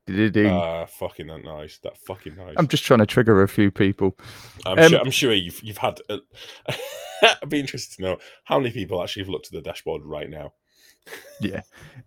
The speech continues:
Speaker 1: But no, Volvo have joined the f-, crap of this. They've, they've started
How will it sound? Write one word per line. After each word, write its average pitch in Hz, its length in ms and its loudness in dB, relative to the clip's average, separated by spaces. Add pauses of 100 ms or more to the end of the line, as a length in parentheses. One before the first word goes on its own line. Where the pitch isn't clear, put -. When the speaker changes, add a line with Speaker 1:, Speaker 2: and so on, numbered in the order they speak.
(180)
Speaker 1:
But 196 160 6
no, 160 200 8 (220)
Volvo 139 440 8
have 123 120 4
joined 117 320 2 (300)
the 104 140 -2
f-, - 160 -10 (480)
crap - 480 -6
of 101 160 -4
this. - 360 -2 (140)
They've, 107 200 2 (180)
they've 110 160 4
started 95 560 4